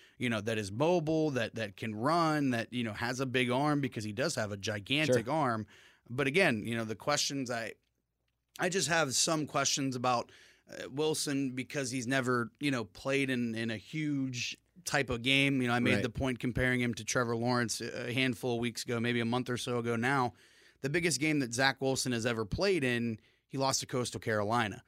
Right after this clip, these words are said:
Speaker 1: Um,
Speaker 3: <laughs>
Speaker 1: you know, I know that that doesn't necessarily mean anything. I know there's other people on, you know, that B Y U team that, you know, contributed to that. The whole team lost. It wasn't just, you know, Zach Wilson. But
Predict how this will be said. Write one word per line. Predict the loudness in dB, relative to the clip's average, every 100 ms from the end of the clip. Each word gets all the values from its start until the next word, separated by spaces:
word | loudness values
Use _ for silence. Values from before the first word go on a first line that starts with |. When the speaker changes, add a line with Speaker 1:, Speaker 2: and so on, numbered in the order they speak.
| -20 -20 -4
Speaker 1:
Um, | 0 2 0
Speaker 3:
<laughs> |
Speaker 1:
you | 0 2
know, | 4
I | 4
know | 6 4 2
that | 0
that | 0 -2 2
doesn't | 2 2 2
necessarily | 2 2 4 4 4 2
mean | 2 2
anything. | 2 2 0 2
I |
know | 2 4
there's | 4 2 0
other | 0 2 -2
people | -4 -8 -4 -2 0
on, | 2 2 2
you | 2
know, | 2
that | 0 0
B | 0
Y | 2 4
U | 2
team | 0 0 0 2
that, | 0 -2
you | -6
know, | -6 -10
contributed | -8 -2 -2 -2 0
to |
that. | 0 0
The | -2
whole | -8
team | -6 -4 0
lost. | 0 0 -4 -14 -20 -8
It | -2
wasn't | 0 0 -2
just, | 0 0 -4
you | -2 -2
know, | 0
Zach | 2 0 2
Wilson. | 0 0 0 0
But | 0 -2